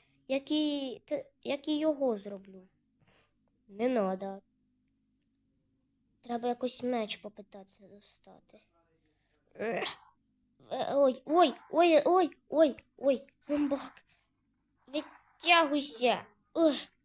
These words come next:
Витягнув. Все. Президента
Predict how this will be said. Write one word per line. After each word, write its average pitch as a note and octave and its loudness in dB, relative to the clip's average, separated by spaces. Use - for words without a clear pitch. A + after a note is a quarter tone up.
Витягнув. A#3 -4
Все. - 0
Президента C4 -4